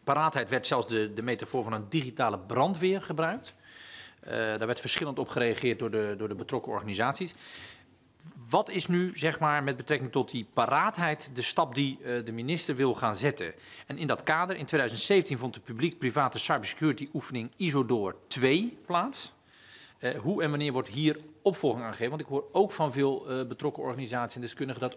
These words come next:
oefenen belangrijk is. Dan mijn allerlaatste punt, voorzitter. Eén één twee.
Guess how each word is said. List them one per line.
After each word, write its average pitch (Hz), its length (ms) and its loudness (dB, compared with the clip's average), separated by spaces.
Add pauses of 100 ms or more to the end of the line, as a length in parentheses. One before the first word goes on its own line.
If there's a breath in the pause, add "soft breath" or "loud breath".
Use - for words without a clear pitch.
(120)
oefenen 120 400 0
belangrijk 92 380 -4
is. 104 60 -8
Dan 131 100 2
mijn 127 200 0
allerlaatste 175 460 2
punt, 180 180 -2
voorzitter. 196 520 -4 (840 loud breath)
Eén 190 200 4
één 170 160 0
twee. 85 300 -2